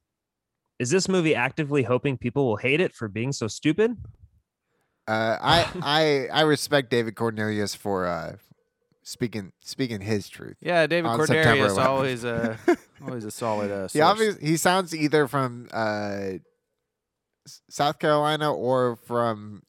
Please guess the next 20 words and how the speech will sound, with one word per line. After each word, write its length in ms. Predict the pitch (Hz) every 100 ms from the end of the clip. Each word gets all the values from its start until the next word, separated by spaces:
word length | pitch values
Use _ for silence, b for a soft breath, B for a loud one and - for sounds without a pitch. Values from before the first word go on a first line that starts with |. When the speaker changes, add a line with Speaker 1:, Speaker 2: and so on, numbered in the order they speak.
| _
Speaker 2:
Southern 380 | - 127 110 107
England. 380 | 98 82 - -
Speaker 3:
He's, 320 | 165 175 165 185
well, 220 | 156 175
he 220 | 165 175
is 160 | 175 170
a 40 |
two 420 | 151 - 175 165 156
first 300 | - 151 -
name 300 | 147 139 131
guy, 400 | 127 131 76 - -
and 200 | 110 104
so 300 | 120 113 113
he's, 360 | 120 120 107 -
he 240 | 127 127
could 260 | 117 - 147
be 100 | 135
Speaker 2:
But 220 | 131 139
proper 360 | 160 156 151
la-, 100 | 127